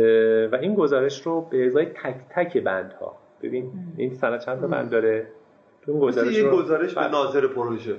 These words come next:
Speaker 1: بعد این گزارش ما گفتیم به-، برای این بند چه اقداماتی انجام شده، وزارتخونه چه اقداماتی انجام داده، وضعیت فعلی چیه و چه اقداماتی رو انجام داده. درسته؟ بعد ارزیابی داشته که ارزیابی وزارتخونه این که این سند، این بند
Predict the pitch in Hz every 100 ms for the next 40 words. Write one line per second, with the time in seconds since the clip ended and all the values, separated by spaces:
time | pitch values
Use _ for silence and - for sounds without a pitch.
0 | - 143 - 247 233 175 170 208 208 190
1 | 175 160 147 147 143 147 139 147 147 147
2 | 160 - 190 147 131 120 117 120 120 131
3 | 110 107 110 117 110 107 107 104 117 127
4 | 113 107 104 113 101 98 101 107 131 139
5 | 151 160 180 - - 123 120 127 123 -
6 | 107 117 - 170 160 139 120 110 107 127
7 | 131 117 104 98 104 98 - - - -
8 | - _ _ - 117 127 117 107 107 -
9 | - _ _ - 233 202 151 131 127 120
10 | 123 113 107 110 - 107 104 104 - -
11 | 117 120 120 120 120 131 143 120 107 -
12 | - _ _ _ 120 117 123 127 127 123
13 | 135 156 180 180 175 190 190 135 127 127
14 | 135 160 175 139 143 147